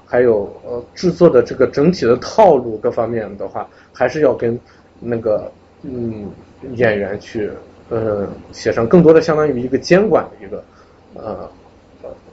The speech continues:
呃，一个职位。甚至在美国，制片人的地位也特别高到什么程度？美国的制片人甚至可以在电影中间的时候换导演，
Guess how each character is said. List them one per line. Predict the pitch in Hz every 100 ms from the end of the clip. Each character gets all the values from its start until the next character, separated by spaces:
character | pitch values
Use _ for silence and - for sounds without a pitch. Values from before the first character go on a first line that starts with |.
| _ -
呃， | 120 104
一 | 98
个 | 110 113
职 | -
位。 | 117 117 -
甚 | - 220 202
至 | 196 139 - -
在 | 208
美 | 139 139 117
国， | 101 113 113 123 - _
制 | - 170
片 | - 170
人 | 131
的 | 131
地 | - 175
位 | 127
也 | 107 -
特 | - 117
别 | 135
高 | 147 147
到 | 135
什 | 113
么 | 107
程 | - 95
度？ | 95 - - _
美 | 131 123
国 | 131
的 | 180
制 | 180 160
片 | 151 123
人 | 113
甚 | 113 147
至 | 127
可 | -
以 | 123
在 | 110 131 110 -
电 | 180
影 | 135 107 -
中 | 139
间 | 135 147
的 | 120
时 |
候 | 117
换 | - 156 117
导 | 92
演， | 92